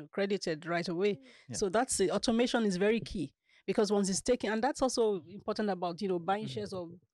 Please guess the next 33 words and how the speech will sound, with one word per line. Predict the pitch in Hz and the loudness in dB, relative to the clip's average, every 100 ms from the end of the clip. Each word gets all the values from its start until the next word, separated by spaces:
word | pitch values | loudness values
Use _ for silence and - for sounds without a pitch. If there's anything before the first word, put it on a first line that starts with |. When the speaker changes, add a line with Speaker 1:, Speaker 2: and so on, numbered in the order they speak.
| _ | _
Speaker 1:
investing | 180 170 202 - 208 | -8 -4 -2 -2 -2
into | 196 | -4
the | 180 | -6
future. | 165 262 269 190 - - - 196 | -2 -2 -2 -6 -8 -20 -6 -2
Because | - 220 208 | 2 2 2
you, | - | -2
once | 202 294 302 | 0 2 2
you, | 233 180 - | 0 -4 -6
you | 220 | 0
know, | 185 | 2
lock | 175 226 - | 2 2 0
it | 226 | -2
into | 202 | -2
the | 202 165 | 0 -2
investment, | 175 233 - 170 165 | 2 2 2 -2 -4
it's | 180 | -4
not | 214 214 | -6 -4
available | 185 196 202 190 | -4 0 0 -2
for | 170 180 | -4 -2
any | 190 196 185 | 0 0 -2
Speaker 2:
Mm-hmm. | 131 123 - - | -4 -8 -14 -4
Speaker 1:
freebies | 202 190 190 185 | -2 0 0 0
or | 175 | 0
whatever. | 165 175 147 135 - _ _ | 2 0 0 -4 -14 _ _
So | - 208 | -4 0
it's | 202 | 2
Speaker 2:
Yeah. | 120 | 2
Speaker 1:
the | 208 | 2
same | - 233 220 202 185 | -2 -2 0 0 0
way, | 170 - - | 0 -2 -6
financial | 185 202 - 185 | -4 -4 -4 -4
discipline | 180 - - 165 156 | -4 -4 -2 -2 -2
and | 151 | -4